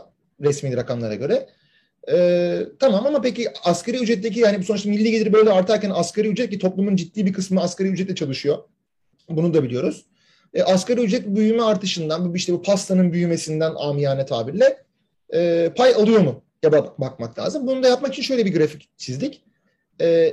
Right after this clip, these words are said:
ilk başlangıç yılında bin dokuz yüz altmış dokuz yılında hem reel asgari ücreti hem de kişi başı, reel kişi başı milli geliri, e, yüze endeksledik. Yani tabii bunlar da birbirine eşit değiller altmış dokuzda da. Hani bir arada bir, hala bir fark var. Asgari ücret aleyhine, kişi başı milli gelir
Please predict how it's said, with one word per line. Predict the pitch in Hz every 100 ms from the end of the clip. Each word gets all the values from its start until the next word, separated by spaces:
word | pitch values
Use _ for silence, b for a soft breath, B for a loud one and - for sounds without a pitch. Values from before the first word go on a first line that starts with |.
| -
ilk | 262
başlangıç | 185 214 208 240 247 202
yılında | 180 170
bin | 185
dokuz | 196 208
yüz | 190
altmış | 196 190
dokuz | 208 220 175
yılında | 151 160 254 339 - _
hem | 247 262 240
reel | 233 220
asgari | 196 - 214
ücreti | 196 151 156 240
hem | 220
de | 214
kişi | - 202
başı, | 180 160
reel | 151 202 208
kişi | - 165
başı | 147 139
milli | 135 131 127
geliri, | 123 190 311 - _ _ _ _ _
e, | -
yüze | 180 240 226
endeksledik. | 269 233 226 208 208 190 143 - _ -
Yani | 101
tabii | 151
bunlar | 160 165
da | 180
birbirine | 170 190
eşit | 202 196 202
değiller | 190
altmış | 151 - -
dokuzda | 135 127 117 117
da. | 104
Hani | 135
bir | 127
arada | 117 139 143
bir, |
hala | 151 147 143
bir | 185
fark | 175 151
var. | 120
Asgari | 135 143 151 147
ücret | 131 147
aleyhine, | 131 123 120 165 226 - _ -
kişi | 185 180
başı | 151 180
milli | 151 156 139
gelir | 156 214